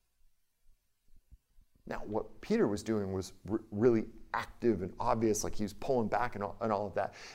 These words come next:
And, and, and sometimes it's, it's not that obvious. Sometimes it's more subtle. Sometimes it actually might feel like an overreaction for us to step into a situation. But Paul goes, "Listen,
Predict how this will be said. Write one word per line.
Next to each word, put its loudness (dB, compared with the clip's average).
And, 2
and, 0
and 2
sometimes 6
it's, -4
it's 2
not 6
that 4
obvious. -4
Sometimes 8
it's 8
more 10
subtle. 8
Sometimes 10
it 12
actually 12
might 10
feel 12
like 12
an 12
overreaction 12
for 8
us 6
to 2
step 6
into 4
a 4
situation. 2
But 12
Paul 12
goes, 12
"Listen, 6